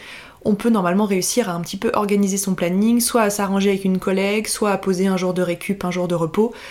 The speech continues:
pour ne pas travailler un jour donné dans l'année. Et moi, j'ai toujours fait l'effort, en tout cas, je l'ai fait quasiment chaque année, de ne pas travailler le jour de mon anniversaire. Et pas pour, euh, faire une bamboche pas croyable,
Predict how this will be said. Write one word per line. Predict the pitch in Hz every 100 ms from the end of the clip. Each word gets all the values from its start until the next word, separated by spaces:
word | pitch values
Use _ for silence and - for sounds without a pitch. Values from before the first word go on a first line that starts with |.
| - - -
pour | - 277 240
ne | 202
pas | 196
travailler | 196 196 185 240
un | 214
jour | 190 208
donné | 185 190 220
dans | 196
l'année. | 160 - -
Et | 196
moi, | 262
j'ai | 226 226
toujours | - 302 294
fait | 262
l'effort, | 226 240
en | 202
tout | -
cas, |
je | 247
l'ai | 196
fait | 214
quasiment | 220 208 214
chaque | 208 196
année, | 175 185 - - - - -
de | 175 277
ne | 294 233
pas | 202 302 339
travailler | - 254 247
le | 254
jour | 240
de | 233
mon | 226
anniversaire. | 220 208 202 - 170 160
Et | 190
pas | 180 269
pour, | 269 240 214
euh, | 196 190
faire | 190 240
une | 220 202
bamboche | 190 208 202 214 202
pas | 190
croyable, | 208 - 208 208 240